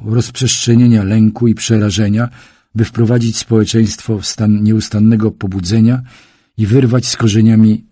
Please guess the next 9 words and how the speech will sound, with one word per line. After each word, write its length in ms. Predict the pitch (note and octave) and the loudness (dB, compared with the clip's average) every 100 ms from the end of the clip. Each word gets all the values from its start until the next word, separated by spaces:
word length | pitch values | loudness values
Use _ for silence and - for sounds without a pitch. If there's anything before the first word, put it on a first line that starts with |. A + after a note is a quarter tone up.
| - | -20
wszelkie 480 | - - C#3 B2+ C#3 | -8 -2 -2 -2 -2
zalążki 600 | A#2+ A2+ G2 F2+ - G#2+ | 0 0 -2 -4 -4 -4
oporu, 540 | G2 A2+ F2+ A#2+ A2+ - _ _ _ _ _ _ | -2 -2 -4 -6 -14 -18 _ _ _ _ _ _
pisali 640 | - G#2 A2+ G2+ F#2+ F2+ - _ | -10 -4 -2 -2 -4 -6 -10 _
Hannah 440 | - A#2 G2+ F2+ | -2 0 0 -2
Arendt 420 | G2 A2+ A#2+ B2+ - _ _ - | -4 -4 -4 -4 -10 _ _ -6
i 300 | G#2+ G#2 - | -2 -2 -4
Karl 320 | - G2+ F2 F2 | -4 -4 -4 -10
Friedrich. 540 | - G2+ F#2+ B1+ - | -10 -6 -6 -6 -16